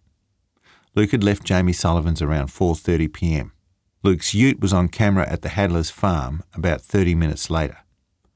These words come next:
longer than it had taken Falk and Rako to drive the same distance. Two gunshots, four minutes,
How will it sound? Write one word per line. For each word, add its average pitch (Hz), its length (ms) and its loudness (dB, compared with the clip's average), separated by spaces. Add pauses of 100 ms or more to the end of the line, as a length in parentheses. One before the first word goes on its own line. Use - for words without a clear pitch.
longer 113 280 4
than 95 200 2
it 80 100 0
had 82 160 -2
taken 90 340 0
Falk 101 400 0
and 82 140 2
Rako 87 480 -2
to 73 80 -8
drive 85 360 -2
the - 80 -8
same 78 300 -2
distance. - 540 -10 (680)
Two 120 220 2
gunshots, 85 680 -4 (380)
four 107 280 2
minutes, 69 440 -4